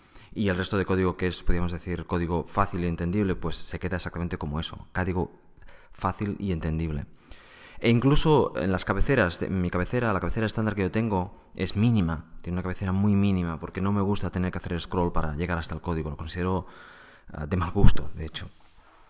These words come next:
Bien, am, os quería hablar de documentación, y cuando me refiero a documentación es que, evidentemente, es necesario algún tipo de documentación, ah, básicamente para, ah, coleccionar ideas, por ejemplo.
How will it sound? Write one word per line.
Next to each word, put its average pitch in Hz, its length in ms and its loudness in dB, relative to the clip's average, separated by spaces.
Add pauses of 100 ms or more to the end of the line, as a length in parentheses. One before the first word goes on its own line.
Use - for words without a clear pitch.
(1080)
Bien, 107 560 -2
am, 90 600 0
os 123 120 4
quería 160 180 6
hablar 185 160 2
de 170 60 2
documentación, 98 640 0
y 123 80 -2
cuando 117 480 4
me 107 320 4
refiero 170 280 6
a - 20 4
documentación 170 520 2
es 131 140 -2
que, 107 240 0 (760)
evidentemente, 170 680 2 (180)
es 135 140 2
necesario 147 840 0
algún 120 240 2
tipo 123 180 4
de 110 80 6
documentación, 95 640 -2 (240)
ah, 98 160 -4
básicamente 190 720 0 (320)
para, 135 440 -2
ah, 101 260 -2
coleccionar 110 420 0
ideas, 76 340 -6
por - 120 4
ejemplo. - 400 -4